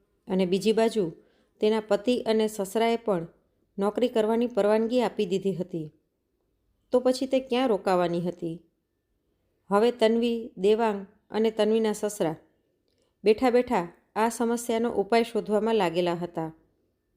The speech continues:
કે કઈ રીતે બંને વસ્તુઓને હેન્ડલ કરવામાં આવે. કોઈ એવો ઉપાય જેનાથી તન્વી નોકરી પણ કરી શકે અને ઘરના કામ પણ.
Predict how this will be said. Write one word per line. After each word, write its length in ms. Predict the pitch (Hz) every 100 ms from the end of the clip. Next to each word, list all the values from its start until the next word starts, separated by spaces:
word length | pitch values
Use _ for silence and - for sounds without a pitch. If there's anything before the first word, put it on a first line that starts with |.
| _
કે 100 | 208
કઈ 260 | 190 208 247
રીતે 480 | 240 240 214 160 - _ _ _ 190
બંને 260 | 214 240
વસ્તુઓને 540 | 233 226 226 233 226 240
હેન્ડલ 360 | 220 196 196
કરવામાં 520 | 196 185 175 175 170
આવે. 240 | 156 147 147 _ _ _ _ _ _ _ _
કોઈ 200 | 208 214
એવો 360 | - 196 214 240
ઉપાય 500 | 233 233 233 170 - _ _ _ -
જેનાથી 400 | 214 226 240 254
તન્વી 340 | 214 214 226
નોકરી 320 | 202 170 220
પણ 180 | 233 240
કરી 240 | 240 247
શકે 360 | 254 269 254 170 165 _ _ _ -
અને 160 | 233
ઘરના 300 | 226 214 220
કામ 300 | 220 190 196
પણ. 260 | 190 156 151